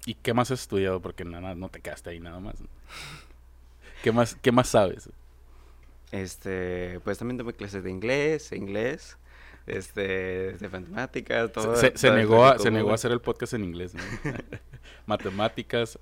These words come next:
Speaker 1: robótica.
Speaker 2: Ajá, robótica. Este fue mi formación inicial, la robótica. Así
Speaker 1: Ok.
Speaker 2: como cuando los niños empiezan con,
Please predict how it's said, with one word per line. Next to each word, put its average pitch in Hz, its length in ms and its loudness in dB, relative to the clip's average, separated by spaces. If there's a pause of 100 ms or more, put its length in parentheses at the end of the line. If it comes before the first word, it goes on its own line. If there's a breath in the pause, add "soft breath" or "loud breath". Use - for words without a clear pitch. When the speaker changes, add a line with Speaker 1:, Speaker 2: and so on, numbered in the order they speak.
(160)
Speaker 1:
robótica. 98 580 -6 (200)
Speaker 2:
Ajá, 101 280 -2
robótica. 98 800 -8
Este 92 240 -12
fue 104 160 -2
mi 107 360 -6
formación 104 800 -8
inicial, 101 540 -4
la 95 120 -6
robótica. 95 640 -8
Así 95 200 -8
Speaker 1:
Ok. 92 40 -4
Speaker 2:
como 104 220 -4
cuando 95 240 -8
los 92 180 -12
niños 101 260 -10
empiezan 98 360 -10
con, 90 320 -12